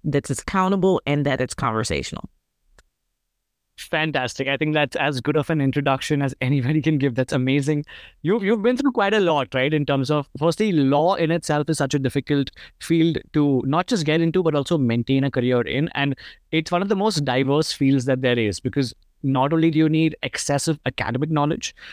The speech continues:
Speaker 2: but you need to have the soft skills to complement that as well. When it
Speaker 1: Mm-hmm.
Speaker 2: comes to your,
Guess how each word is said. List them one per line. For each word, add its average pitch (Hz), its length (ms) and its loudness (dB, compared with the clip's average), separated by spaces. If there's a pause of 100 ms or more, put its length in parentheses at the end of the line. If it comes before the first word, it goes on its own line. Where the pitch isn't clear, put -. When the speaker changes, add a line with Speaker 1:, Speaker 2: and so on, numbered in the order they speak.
(160)
Speaker 2:
but 139 120 0
you 160 60 4
need 180 140 2
to 202 80 0
have 185 120 0
the 190 80 0
soft 160 380 0
skills - 280 -2
to - 100 -2
complement 127 540 0
that 90 180 -2
as - 160 -6
well. 67 180 -2 (640)
When 156 160 0
it 208 60 -2
Speaker 1:
Mm-hmm. 180 100 2
Speaker 2:
comes - 240 -4
to - 120 -8
your, 226 340 2